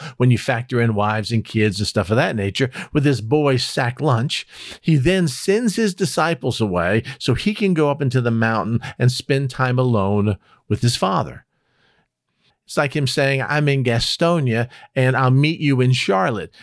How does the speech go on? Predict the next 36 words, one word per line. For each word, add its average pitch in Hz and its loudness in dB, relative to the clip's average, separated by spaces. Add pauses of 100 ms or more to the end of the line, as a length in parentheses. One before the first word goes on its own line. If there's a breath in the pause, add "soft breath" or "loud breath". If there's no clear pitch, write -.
So - -2
why 139 2
don't 165 -4
you 202 -4
guys 151 0
get 143 0
in 165 2
your 196 2
cars 143 0
and 120 2
drive 160 0
to 131 -2
Charlotte 120 0 (200 loud breath)
and 143 -2
I'll 127 2
meet 123 0
you 107 -6
there." - -4 (400 loud breath)
Except 151 -2
in 127 2
their 160 2
vernacular, 117 0 (140 loud breath)
they 147 2
were 143 0
all 139 -2
supposed 135 -4
to 156 -2
get 123 0
on 113 2
a 104 -2
boat 131 -2 (200 loud breath)
and 127 2
cross 139 -2 (100)
over 123 2
the 131 -2
sea, 117 -2